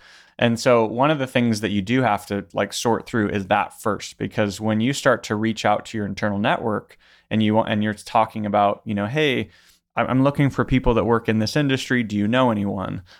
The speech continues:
Like, that simple, basic question, you have to have that answer. So that's kinda like that first tier or that first bucket is really understanding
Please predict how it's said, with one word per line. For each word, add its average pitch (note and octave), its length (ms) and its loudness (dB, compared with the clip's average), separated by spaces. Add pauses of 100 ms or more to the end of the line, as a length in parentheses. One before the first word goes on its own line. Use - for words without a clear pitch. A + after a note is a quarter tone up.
Like, A2+ 200 -4
that A2 220 0
simple, A2 360 -2
basic G#2 400 -2
question, G2 640 -2 (340)
you A#2+ 120 2
have A#2+ 140 2
to A2+ 80 -6
have A#2+ 200 0
that G#2+ 120 4
answer. G#2+ 340 -2 (120)
So - 260 0 (320)
that's D#3+ 200 0
kinda F3 200 0
like A#2+ 220 2
that G#2 180 0
first - 540 -2
tier G#2 440 2
or G#2 80 2
that G2 240 0
first G2 280 -4
bucket G2 280 2
is F#2+ 140 -4
really G2+ 240 0
understanding F#2+ 640 -4